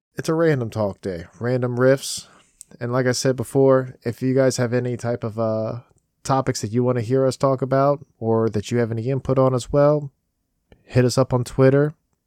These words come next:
V G L underscore podcast, and just, uh,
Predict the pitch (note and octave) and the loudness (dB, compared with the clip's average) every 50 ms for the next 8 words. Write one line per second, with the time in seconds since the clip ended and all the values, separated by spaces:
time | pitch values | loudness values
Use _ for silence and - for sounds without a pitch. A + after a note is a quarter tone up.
0 | _ _ _ - B2+ A#2+ B2 C3+ C#3+ B2+ B2 C#3+ C#3+ D3 - - A#2+ C3 C3+ C#3+ | _ _ _ -14 -4 0 2 2 2 2 2 0 0 0 2 2 2 2 0 -2
1 | - - A#2 B2 B2+ C#3+ D3 - - A#2+ A2+ A2+ A2+ - _ _ _ - - B2+ | -6 -4 -2 0 0 0 0 0 0 0 0 0 -2 -4 _ _ _ 0 0 2
2 | B2+ A#2+ - - G2 F#2 F#2+ - - _ _ _ _ _ _ _ _ _ _ _ | 2 0 0 -2 -4 -4 -4 -10 -16 _ _ _ _ _ _ _ _ _ _ _
3 | _ _ _ _ _ _ _ _ _ _ - - A2+ A2 G#2+ G#2 G#2+ A2+ G#2+ - | _ _ _ _ _ _ _ _ _ _ -8 -6 -4 -4 -4 -2 -2 -4 -4 -2
4 | - A#2 A2+ A2+ A2 A2 A2 | -2 0 0 2 2 0 -2